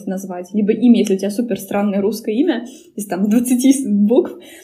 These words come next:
тогда тебе важно уметь произносить по буквам,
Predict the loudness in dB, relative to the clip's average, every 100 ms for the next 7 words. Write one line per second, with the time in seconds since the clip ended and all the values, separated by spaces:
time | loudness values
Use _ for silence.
0 | _ -6 0 0 0 -2 -4 -4 -4 -4
1 | -4 -8 -4 -2 -2 -4 -6 -4 -2 -2
2 | -2 -4